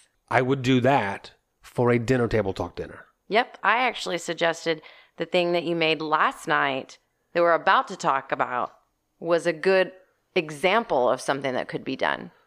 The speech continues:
Speaker 1: Small table?
Speaker 2: Yeah, exactly. Just like the long lunch club. We're selling out with just a s-, very small table.
Speaker 1: We cook the food.
Speaker 2: You and I.
Speaker 1: Oh, and we can do, like, random questions of the week or something. We can
Speaker 2: I think I'll
Speaker 1: incorporate all the fun.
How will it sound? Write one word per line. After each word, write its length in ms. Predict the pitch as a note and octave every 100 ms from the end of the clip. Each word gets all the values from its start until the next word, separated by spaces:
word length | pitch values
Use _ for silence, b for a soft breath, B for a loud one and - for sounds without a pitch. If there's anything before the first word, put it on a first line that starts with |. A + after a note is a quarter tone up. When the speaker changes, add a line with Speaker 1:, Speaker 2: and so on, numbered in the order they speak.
| _ _
Speaker 1:
Small 360 | - D#3 D3 F3+
table? 480 | G3 G3+ B3+ - - _ _ -
Speaker 2:
Yeah, 400 | F#3 G#3+ C4+ -
exactly. 600 | D#3 D#3+ F#3+ A#3+ E3 D3
Just 180 | F3 F3
like 180 | G#3+ G#3+
the 80 |
long 280 | G#3+ G#3+ A3
lunch 260 | G#3 A#3 -
club. 300 | D#3 E2+ - -
We're 120 | D#3+
selling 460 | - F3 D#3+ F3+
out 260 | F3+ F#3 -
with 140 | E3+
just 300 | - E3 -
a 20 | D3+
s-, 180 | -
very 300 | - D3+ D3+
small 320 | E3+ - F3+ F3+
table. 480 | F#3+ F3+ C#3 A2+ - _ _
Speaker 1:
We 220 | B2 C3
cook 220 | C3 D3+
the 80 | G#3+
food. 240 | - A2 B2 _ _ _ -
Speaker 2:
You 180 | D3+ D3
and 140 | G3
I. 240 | D#3 D3+ - _ _
Speaker 1:
Oh, 120 | - -
and 160 | D#3+ C#3+
we 100 | C#3+
can 140 | D3
do, 160 | C#3 C#3
like, 200 | C3 B2+
random 360 | A#2+ A#2 A#2+
questions 480 | - A2+ A2 A#2+ A#2
of 80 | A#2+
the 60 | B2
week 320 | D#3 A2+ -
or 180 | G#2 G#2
something. 640 | - - - - D#3+ D3+ A#2+
We 80 | A2
can 180 | A2+
Speaker 2:
I 140 | E3+ C3
think 180 | A#2+ -
I'll 80 | D3+
Speaker 1:
incorporate 540 | F#3 F#3 E3 D#3 D3+
all 240 | C#3 C#3 D#3+
the 100 | D#3+
fun. 400 | - D3+ A2